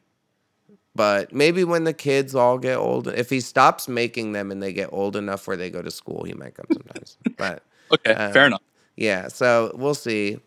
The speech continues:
Speaker 1: But I would love to. He's my best friend. I fucking love that guy. He's the shit. He's also really good looking. Um,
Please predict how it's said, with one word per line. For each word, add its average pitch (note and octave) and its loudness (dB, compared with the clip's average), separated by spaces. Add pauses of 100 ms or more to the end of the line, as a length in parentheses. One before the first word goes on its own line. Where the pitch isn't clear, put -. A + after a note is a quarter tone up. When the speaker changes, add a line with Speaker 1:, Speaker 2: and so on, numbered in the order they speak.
Speaker 1:
But B2 2
I E3 6
would D#3+ 2
love F#3 6
to. C3 0
He's D#3 0
my D3 0
best A2 0
friend. A#2 0
I A2 0
fucking A2 -4
love G#2 -2
that F#2+ -4
guy. F#2 -2
He's A2 -6
the G2 -8
shit. G2+ -4
He's C3+ 0
also B2 2
really G2 -4
good G2 -4
looking. F#2 -10
Um, F#2+ -6